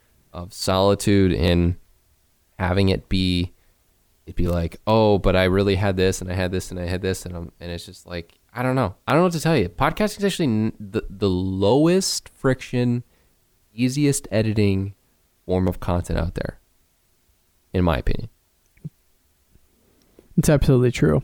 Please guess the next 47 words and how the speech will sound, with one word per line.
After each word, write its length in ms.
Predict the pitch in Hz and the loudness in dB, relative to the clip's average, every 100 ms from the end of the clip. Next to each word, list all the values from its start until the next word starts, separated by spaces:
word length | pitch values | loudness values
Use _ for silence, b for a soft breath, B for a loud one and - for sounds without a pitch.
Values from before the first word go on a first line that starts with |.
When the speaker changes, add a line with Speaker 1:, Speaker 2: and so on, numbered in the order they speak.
| - - | -2 2
Speaker 2:
Unless 340 | 147 147 - | 4 4 6
you 180 | 156 139 | 6 8
are 420 | 135 127 120 123 - _ | 8 6 4 2 -6 _
actually 280 | 143 - 151 | 2 4 4
going 220 | 135 131 | 4 4
in 100 | 123 | 4
and 120 | 123 | 2
cutting 300 | - 131 131 | 2 4 4
out 180 | 120 131 | 4 2
stuff, 420 | - 143 139 - - | 4 4 4 0 -4
like 200 | 147 135 | 0 2
with 140 | 120 - | 2 2
the, 140 | 120 | 0
the 160 | 127 120 | 2 2
brews 400 | 131 123 123 131 | 4 6 4 4
I 80 | |
go 160 | 127 123 | 2 2
through, 240 | - 127 | 4 4
and 80 | 120 | 4
I'm 100 | 117 | 4
a 60 | 120 | 4
little 140 | 120 | 4
more 140 | 117 117 | 4 4
nitpicky. 560 | 117 123 135 - 135 127 B B B B - | 2 4 2 4 2 2 B B B B 4
But 80 | 220 | 6
you 40 | |
don't 100 | 285 | 8
even 180 | 233 143 | 6 6
need 180 | 131 131 | 6 4
to 60 | 117 | 4
be, 320 | 120 117 110 - - | 4 4 2 -4 0
truly. 420 | 156 135 117 120 | 4 6 6 6
You 80 | 143 | 6
don't 260 | 151 127 | 4 4
need 340 | 127 127 123 127 | 4 4 2 2
to 80 | 127 | 2
be 120 | 123 | 4
doing 300 | 127 113 110 | 4 4 2
that. 200 | 101 98 | 2 2
And 140 | 117 | 2
so 140 | 131 127 | 4 4
it 60 | |
is 220 | 127 123 127 | 4 4 2
Speaker 1:
No. 160 | 131 | 4
Speaker 2:
incredibly 320 | 143 139 139 | 4 6 4
low 240 | 127 127 123 | 4 4 4
friction. 580 | 123 127 117 - 117 | 2 -2 0 2 2